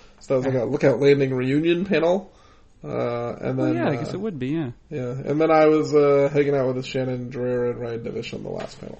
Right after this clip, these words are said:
Speaker 2: What was your panel called?
Speaker 1: Uh, Insider Baseball and also Dave.
Speaker 2: Yeah, that
Speaker 1: Yeah.
Speaker 2: seems appropriate.
Speaker 1: Yeah.
Speaker 2: Okay.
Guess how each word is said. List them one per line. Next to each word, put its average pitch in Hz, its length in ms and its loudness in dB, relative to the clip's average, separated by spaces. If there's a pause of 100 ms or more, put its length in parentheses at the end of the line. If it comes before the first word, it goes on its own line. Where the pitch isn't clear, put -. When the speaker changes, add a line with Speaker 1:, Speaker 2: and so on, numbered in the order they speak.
(140)
Speaker 2:
What 165 100 0
was 156 140 4
your 196 120 4
panel 135 260 -2
called? 120 320 -8 (500)
Speaker 1:
Uh, 131 640 0 (100)
Insider 190 600 6
Baseball 175 760 8
and 147 100 4
also 143 440 6
Dave. 110 560 -2 (1200)
Speaker 2:
Yeah, 120 200 -10 (420)
that - 100 -12
Speaker 1:
Yeah. - 60 -14
Speaker 2:
seems 135 160 -8
appropriate. - 480 -14 (120)
Speaker 1:
Yeah. - 140 -14 (540)
Speaker 2:
Okay. 127 260 -12